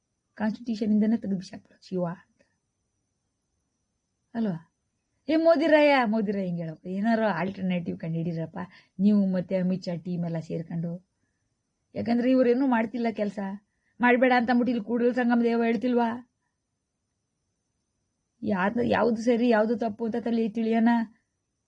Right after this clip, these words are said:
ನಿಮ್ಮನ್ ಸರಿ ಮಾಡಕಂತ ಹೋದ್ರೆ ಬಸವಣ್ಣ, ಬಸವಣ್ಣನ ಕಡೆಯಿಂದ ನಾ ತ-, ತ-, ತಪ್ಪು ಮಾಡ್ದಂಗ್ ಆಗುತ್ತೆ. ಬಸವಣ್ಣನ್ ಸರಿ ಮಾಡಕಂತ, ಬಸವಣ್ಣನ ಸಾಲನ ಸರಿ ಮಾಡಕಂತ ಹೋದ್ರೆ ನಿಮ್ ಕಡೆಯಿಂದ ತಪ್ಪು ಮಾಡ್ದಂಗ್ ಆಗುತ್ತಲ್ಲ.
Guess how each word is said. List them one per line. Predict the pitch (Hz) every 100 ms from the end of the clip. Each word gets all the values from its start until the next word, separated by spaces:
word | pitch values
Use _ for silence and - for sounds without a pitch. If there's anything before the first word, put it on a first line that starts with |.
| _ _
ನಿಮ್ಮನ್ | 202 220 233 240
ಸರಿ | 240 240
ಮಾಡಕಂತ | 226 233 240 226
ಹೋದ್ರೆ | 240 226 240
ಬಸವಣ್ಣ, | 214 214 233 233
ಬಸವಣ್ಣನ | 226 214 233 240 233
ಕಡೆಯಿಂದ | 240 226 233
ನಾ | 233
ತ-, | 220
ತ-, | 214 202 196 185 170 - _ _ 202 - _
ತಪ್ಪು | 220 220
ಮಾಡ್ದಂಗ್ | 226 226 220
ಆಗುತ್ತೆ. | 220 240
ಬಸವಣ್ಣನ್ | 214 190 220 233 233
ಸರಿ | 233
ಮಾಡಕಂತ, | 226 233 233 220 214 - _ _ _ _
ಬಸವಣ್ಣನ | 196 254 254 254
ಸಾಲನ | 240 220 226 247
ಸರಿ | 226 226
ಮಾಡಕಂತ | 233 240 240 226 233
ಹೋದ್ರೆ | 233 247 262
ನಿಮ್ | 240 240
ಕಡೆಯಿಂದ | 254 247 240
ತಪ್ಪು | 247 240 247
ಮಾಡ್ದಂಗ್ | 240 254
ಆಗುತ್ತಲ್ಲ. | 247 240 240